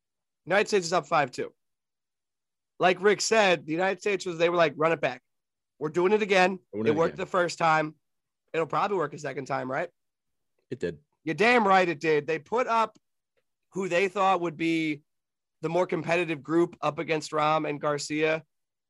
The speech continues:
Speaker 1: And unfortunately, if you put up, uh, if you put anybody against Rahm and Garcia, they were probably gonna lose.
Speaker 2: Yeah.
Speaker 1: Uh, Brooks and Berger came off really hot,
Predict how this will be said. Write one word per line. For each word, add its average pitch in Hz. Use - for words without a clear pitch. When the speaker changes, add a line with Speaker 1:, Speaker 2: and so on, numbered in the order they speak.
Speaker 1:
And 220
unfortunately, 262
if 190
you 240
put 233
up, 196
uh, 147
if 156
you 226
put 220
anybody 143
against 143
Rahm 139
and 143
Garcia, 143
they 151
were 135
probably 123
gonna 127
lose. 123
Speaker 2:
Yeah. 101
Speaker 1:
Uh, 135
Brooks 185
and 220
Berger 175
came 165
off 143
really 156
hot, 151